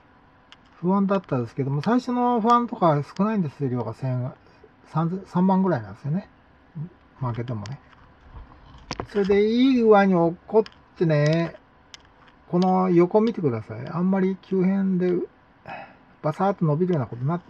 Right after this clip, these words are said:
なってないんで、それでモーションがついたんですね。それ、とにかくね、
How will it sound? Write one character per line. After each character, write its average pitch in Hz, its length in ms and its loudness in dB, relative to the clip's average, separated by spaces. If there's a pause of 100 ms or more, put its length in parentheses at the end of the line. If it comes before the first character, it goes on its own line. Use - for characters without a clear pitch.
な 175 100 -6
っ - 40 -8
て - 100 -8
な 156 140 -2
い 147 60 -4
ん - 100 -4
で、 139 240 -4 (1500)
そ 190 140 -4
れ 202 60 2
で 208 100 0
モ 202 200 2
ー 190 40 -2
シ - 80 -4
ョ 202 60 0
ン 196 40 0
が 190 100 0
つ - 80 0
い 165 80 4
た 101 120 -6
ん 95 60 -14
で 104 80 -18
す - 40 -10
ね。 175 240 -2 (3500)
そ 247 60 -6
れ、 247 120 -2
と - 220 -12
に 254 40 0
か 226 100 0
く 175 100 0
ね、 143 220 -2